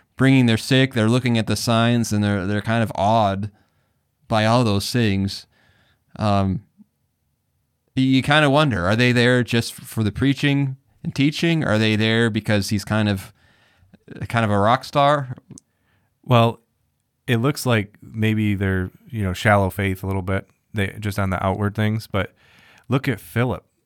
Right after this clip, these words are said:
Speaker 2: Jesus, it flat out says he said this to test him. "Where are we to buy bread so that the, these people may eat?" And Philip had an answer having to do with how much money they had and, th-, you know, how this just wouldn't work.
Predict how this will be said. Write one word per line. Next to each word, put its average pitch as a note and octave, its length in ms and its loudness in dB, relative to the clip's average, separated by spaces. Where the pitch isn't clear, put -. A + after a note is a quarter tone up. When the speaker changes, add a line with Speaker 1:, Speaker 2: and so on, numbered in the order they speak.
Speaker 2:
Jesus, A#2 640 -2
it G#2 220 -6
flat A2+ 200 0
out G2 140 -2
says A2 340 -2
he F#2+ 80 -4
said G2+ 260 -4
this G2 160 -6
to F2+ 120 -8
test - 340 -6
him. E2+ 240 -8
"Where A2+ 340 4
are G#2 160 0
we G#2+ 140 2
to G#2 60 -2
buy G2 200 2
bread G2 400 0
so - 160 -6
that F#2+ 160 -4
the, - 100 -18
these G2 180 -4
people G#2+ 280 -4
may F#2 160 -2
eat?" G#2 280 -4
And F2 200 -6
Philip A2 320 -2
had G2 180 2
an F#2 120 -2
answer F#2+ 460 -2
having F#2 320 -2
to F2 40 -6
do F#2 180 -4
with F#2 220 -4
how F#2+ 140 -6
much F#2 240 -8
money A#2 240 2
they F2 160 -2
had E2+ 280 -4
and, E2+ 180 -8
th-, F#2+ 140 -10
you G2+ 120 -6
know, F2+ 400 -6
how G#2+ 180 2
this G2+ 420 0
just A2 260 -2
wouldn't G#2 280 0
work. G#2+ 420 -2